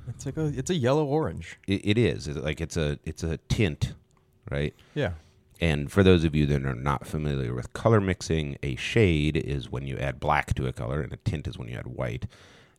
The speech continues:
Speaker 2: Um, and so, uh, I actually agree. Like, it kinda doesn't go. Like, if you look at all of them in a row, this one sticks out like a sore thumb. So I
Speaker 1: Yeah.
Speaker 2: don't know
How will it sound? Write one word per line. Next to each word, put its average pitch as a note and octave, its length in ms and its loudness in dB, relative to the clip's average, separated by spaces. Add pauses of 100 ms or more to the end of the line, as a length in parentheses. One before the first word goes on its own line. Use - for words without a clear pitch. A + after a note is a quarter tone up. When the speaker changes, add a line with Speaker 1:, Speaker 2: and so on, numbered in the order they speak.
(120)
Speaker 2:
Um, A#1+ 400 -6 (460)
and D#2+ 480 0
so, F2+ 400 4 (440)
uh, B1+ 100 -6 (120)
I F2 120 4
actually A2 360 4
agree. D#2 480 2
Like, C#2+ 200 -2
it D#2 180 -2 (640)
kinda G2 220 0
doesn't D#2 440 -4
go. G2 440 0
Like, - 440 -12
if - 100 -8
you E2 100 0
look F#2 220 2
at F#2+ 80 4
all F2+ 180 4
of F2 100 2
them E2 340 0 (400)
in F2 100 -4
a D2 60 -4
row, D#2 420 2
this D2+ 240 -6
one E2+ 160 -4
sticks - 300 -6
out D2+ 140 0
like D2+ 120 -2
a C#2+ 60 -8
sore D2+ 260 -4
thumb. - 380 -8
So D#2 120 -6
I C#2+ 40 -2
Speaker 1:
Yeah. D#2 40 -2
Speaker 2:
don't G2 120 0
know E2+ 220 0